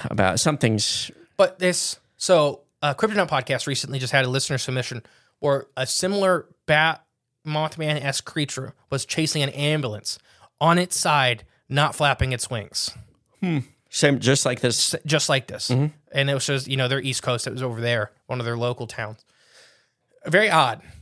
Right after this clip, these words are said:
Speaker 2: And it's, you know, very much bat-ish, Jeepers Creepers-ish, not flapping, kind of flapping.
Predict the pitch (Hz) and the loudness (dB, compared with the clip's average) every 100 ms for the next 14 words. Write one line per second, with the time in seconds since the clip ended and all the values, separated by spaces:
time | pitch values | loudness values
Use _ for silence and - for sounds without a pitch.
0 | - - 175 151 127 - - 151 135 139 | -20 -4 0 0 -2 -6 -2 0 2 4
1 | 202 185 180 - - - - - 180 175 | 4 4 0 -2 -6 -10 -14 4 6 6
2 | 170 165 160 156 - - _ _ _ _ | 2 2 4 2 -4 -6 _ _ _ _
3 | _ 139 180 147 - 175 180 - 160 156 | _ -6 -4 -2 0 0 -2 -2 -2 0
4 | - - _ 151 151 - 139 117 110 101 | -4 -10 _ 0 0 2 2 2 0 -6
5 | - 165 175 170 165 156 147 147 | 0 4 4 4 4 4 2 -4